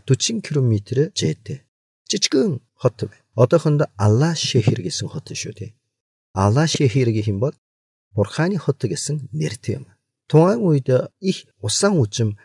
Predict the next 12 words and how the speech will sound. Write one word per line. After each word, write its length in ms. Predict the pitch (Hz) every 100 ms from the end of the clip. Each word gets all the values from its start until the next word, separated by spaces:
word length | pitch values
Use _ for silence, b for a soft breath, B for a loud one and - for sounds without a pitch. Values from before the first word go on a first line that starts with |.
| b -
гаргадаг 420 | 170 175 _ 135 104
байсан 320 | 95 101 85
бөгөөд 240 | 82 135 - -
дарс 400 | 117 143 - - _
хийдэг 560 | - - 104 92 110 101
байсан. 320 | 85 - - - _ _ _ _
Тийм 240 | - 143
болохоор 480 | 113 - 110 104 95 - _ _ _ _
тэр 120 | - 113
газарт 400 | 101 113 101 101
амьдарсан 480 | 101 95 - 107
хүмүүс 240 | 92 92